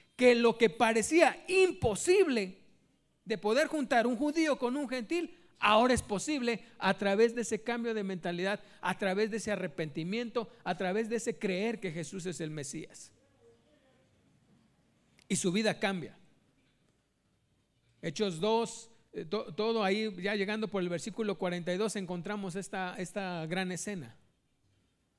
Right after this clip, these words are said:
Un pueblo diferente, tanto que el pue-, eh, una comunidad diferente, tanto que el pueblo tenía miedo.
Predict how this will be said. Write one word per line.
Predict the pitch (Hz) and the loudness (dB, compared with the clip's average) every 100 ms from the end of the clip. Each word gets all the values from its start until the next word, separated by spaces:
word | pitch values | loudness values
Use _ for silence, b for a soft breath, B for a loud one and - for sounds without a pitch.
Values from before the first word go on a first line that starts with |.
| _ _ _ _ _ _ _ _ | _ _ _ _ _ _ _ _
Un | 175 | -4
pueblo | 196 226 214 | 0 0 0
diferente, | 180 170 190 202 170 113 - _ _ | -2 -4 -4 -6 -10 -14 -20 _ _
tanto | 196 214 233 - | -12 -8 -10 -6
que | 190 | -6
el | 170 139 | -6 -6
pue-, | 196 262 - b b | -6 -6 -8 b b
eh, | 220 - | -10 -8
una | 240 226 233 | -8 -2 -2
comunidad | - 208 190 208 | 0 -2 0 0
diferente, | 233 202 196 196 | 0 -2 -4 -4
tanto | 196 233 254 - | -4 -4 -4 -2
que | 202 | -2
el | 170 | 0
pueblo | - 294 269 226 202 | 0 2 0 -4 -6
tenía | 208 208 240 | -6 -4 -4
miedo. | 247 285 294 214 | -6 -8 -10 -14